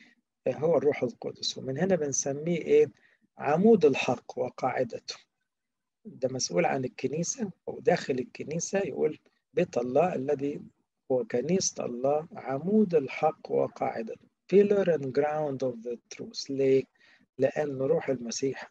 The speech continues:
لأن روح الحق، روح الحق المعزي، فهو طبعًا بيقول الحق. ممكن أي الدنيا تقول كلام غريب قوي، لكن الروح القدس بيقول غير كده.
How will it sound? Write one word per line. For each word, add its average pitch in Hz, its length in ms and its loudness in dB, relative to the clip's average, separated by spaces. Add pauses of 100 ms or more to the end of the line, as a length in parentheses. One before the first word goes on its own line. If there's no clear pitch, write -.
لأن 123 280 -8
روح 135 240 -2
الحق، 127 340 -6 (1300)
روح 147 200 -2
الحق 135 440 -4
المعزي، 131 720 -6 (240)
فهو 120 380 -2
طبعًا 135 380 2
بيقول 131 460 -2
الحق. 143 380 -2 (420)
ممكن 139 380 -4
أي 160 280 -2
الدنيا 156 340 -2
تقول 156 220 -6
كلام 156 360 -2
غريب 143 340 0
قوي، 135 300 0 (500)
لكن 139 400 0
الروح 160 280 2
القدس 139 480 -2
بيقول 143 220 0
غير 147 220 0
كده. 226 140 2